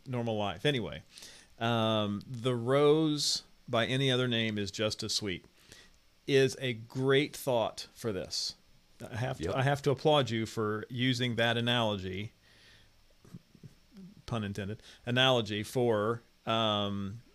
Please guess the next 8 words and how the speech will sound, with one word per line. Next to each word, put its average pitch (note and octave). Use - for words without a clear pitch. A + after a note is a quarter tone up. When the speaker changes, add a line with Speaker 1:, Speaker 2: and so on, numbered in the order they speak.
Speaker 1:
this B2
description, A2+
because B2
if B2+
you E3+
tried D#3+
to D#3
describe C3+